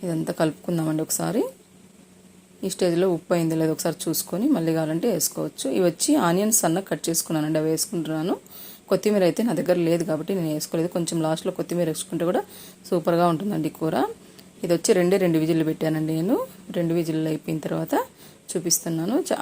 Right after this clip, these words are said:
అం-, అంటే ఆయిల్ వచ్చి ము-, నేను మూడు స్పూన్లు వేసుకున్నానండి. పల్లీల్లో కూడా ఆయిల్ ఉంటుంది కదా, పల్లీలు పొడి వేసాం కాబట్టి ఈ విధంగా ఆయిల్ తెలుతుంది.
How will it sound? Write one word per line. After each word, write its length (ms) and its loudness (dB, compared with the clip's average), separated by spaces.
అం-, 160 0
అంటే 320 2
ఆయిల్ 200 4
వచ్చి 220 -2
ము-, 200 0
నేను 280 0
మూడు 160 2
స్పూన్లు 320 -2
వేసుకున్నానండి. 600 0
పల్లీల్లో 400 6
కూడా 220 6
ఆయిల్ 160 6
ఉంటుంది 280 0
కదా, 160 2
పల్లీలు 320 4
పొడి 160 0
వేసాం 300 0
కాబట్టి 320 0
ఈ 40 2
విధంగా 320 2
ఆయిల్ 220 4
తెలుతుంది. 500 2